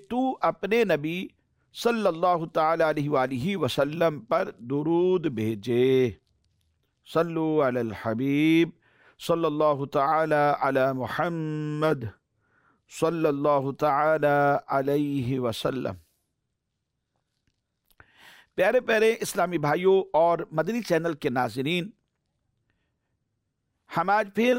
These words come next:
اپنے پروگرام درس بخاری شریف میں آپ کو خوش آمدید کہتے ہیں۔ حصول ثواب کی خاطر بیان سننے سے پہلے اچھی اچھی نیتیں بھی فرما لیجئے کہ فرمان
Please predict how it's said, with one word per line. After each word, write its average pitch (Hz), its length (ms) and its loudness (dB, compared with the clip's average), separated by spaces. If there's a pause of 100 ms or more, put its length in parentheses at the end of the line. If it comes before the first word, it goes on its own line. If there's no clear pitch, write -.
اپنے 196 320 -4
پروگرام 170 680 -2
درس 156 320 -2
بخاری 156 500 -2
شریف 160 440 -6
میں 151 240 -6 (160)
آپ 147 220 0
کو - 100 -10
خوش - 280 -6
آمدید 131 400 -2
کہتے 113 340 -6
ہیں۔ 101 80 -10 (1200)
حصول 240 400 0
ثواب 208 400 0
کی - 100 -6
خاطر 170 380 0
بیان 185 380 0
سننے 160 300 -6
سے 135 140 -6
پہلے 160 440 2 (500)
اچھی 196 300 -2
اچھی - 220 -2
نیتیں 180 540 -4
بھی 170 140 -4
فرما 139 380 -2
لیجئے 101 380 -6 (1500)
کہ 185 100 2
فرمان 196 360 0